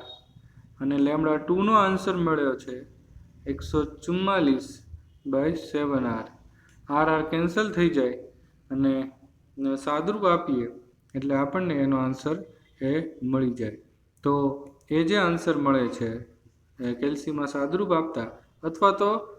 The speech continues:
છેદ ઉડાડીએ અને સાદુરૂપ આપીએ એટલે આપણને,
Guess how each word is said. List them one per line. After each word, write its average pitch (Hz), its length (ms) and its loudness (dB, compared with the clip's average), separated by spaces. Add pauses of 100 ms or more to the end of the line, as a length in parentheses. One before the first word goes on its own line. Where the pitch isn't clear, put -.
(200)
છેદ 208 320 0
ઉડાડીએ 190 400 2
અને 190 220 2
સાદુરૂપ 165 460 2
આપીએ 123 440 0 (460)
એટલે 131 200 -2
આપણને, 139 580 -2